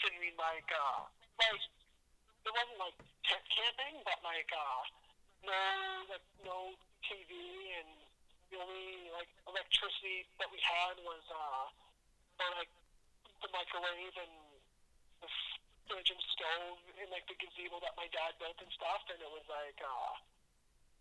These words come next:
no, like, actual bathroom for the whole summer, and it was just, like, the absolute, like, greatest part of my childhood for sure. So I can definitely,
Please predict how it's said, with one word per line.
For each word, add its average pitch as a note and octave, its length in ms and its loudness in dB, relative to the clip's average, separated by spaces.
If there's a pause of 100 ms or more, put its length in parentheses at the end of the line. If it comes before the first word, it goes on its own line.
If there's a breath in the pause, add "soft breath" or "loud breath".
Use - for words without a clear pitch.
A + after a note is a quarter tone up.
(640)
no, F3+ 120 6 (160)
like, E3+ 280 0 (400)
actual E3 480 8 (600)
bathroom D#3 520 2
for F3 80 -6
the E3+ 100 -4
whole E3+ 260 -2 (240)
summer, E3+ 320 -2 (240)
and D3 60 -20 (380)
it E3+ 80 -6
was E3 160 -2
just, - 440 4 (480)
like, F4+ 120 -6
the F#3 100 0 (100)
absolute, F3+ 380 0
like, F3 160 -4
greatest E3+ 420 -6
part E3+ 160 0
of D#3+ 60 -12
my D#3 180 -4
childhood D#3 480 2
for - 120 -4 (120)
sure. C#3 200 -4 (160)
So C3 60 -4 (580 soft breath)
I - 200 0
can F3+ 160 -4
definitely, E3 560 -4